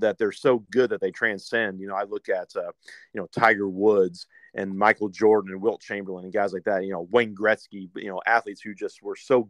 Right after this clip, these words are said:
good that they were bigger than the game, essentially. And that's what Babe Ruth was.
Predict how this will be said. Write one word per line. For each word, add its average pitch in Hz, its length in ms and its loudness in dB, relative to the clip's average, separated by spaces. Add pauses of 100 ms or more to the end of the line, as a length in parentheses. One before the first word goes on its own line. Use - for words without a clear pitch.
good 113 340 2
that 95 200 -8
they 95 280 -8 (520)
were 120 100 -6
bigger 135 280 2
than 139 160 -2
the 135 60 -8
game, 123 200 -2
essentially. 92 460 -10
And 101 80 -6
that's 110 100 -4
what 117 80 -4
Babe 107 220 0
Ruth 110 160 -8
was. 104 340 -6